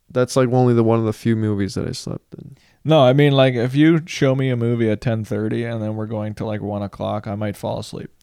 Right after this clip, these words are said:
Speaker 1: Yeah.
Speaker 2: 'Cause I'm tired.
Speaker 1: Yeah. But I, or you could pause it and then rewind it. That's okay. But if you just, like,
Speaker 2: Yeah, yeah.
Speaker 1: s-, if you
Speaker 2: Uh,
Speaker 1: slept through it and you're like, "Oh, yeah, I watched it,"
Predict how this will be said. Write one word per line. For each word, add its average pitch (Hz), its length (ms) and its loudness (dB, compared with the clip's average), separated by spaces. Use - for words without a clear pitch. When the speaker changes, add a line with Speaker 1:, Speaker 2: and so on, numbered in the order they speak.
Speaker 1:
Yeah. - 120 -8
Speaker 2:
'Cause 113 140 -8
I'm 101 120 -6
tired. 120 500 -4
Speaker 1:
Yeah. - 160 -8
But 135 160 2
I, 131 240 2
or 160 320 6
you 175 100 4
could 143 200 0
pause 120 380 4
it 104 120 4
and 101 100 2
then 101 60 2
rewind 101 420 2
it. 101 60 0
That's 101 260 -2
okay. - 380 -6
But 98 140 -8
if - 140 -12
you 120 60 -6
just, - 300 -16
like, - 340 -12
Speaker 2:
Yeah, - 120 -8
yeah. - 100 -4
Speaker 1:
s-, 50 220 -8
if 127 160 -2
you 127 40 4
Speaker 2:
Uh, - 20 4
Speaker 1:
slept 147 280 2
through 147 200 4
it 143 40 6
and 139 80 4
you're 131 100 6
like, 120 120 4
"Oh, 120 100 6
yeah, 110 140 6
I 107 40 6
watched 101 360 2
it," 107 120 -4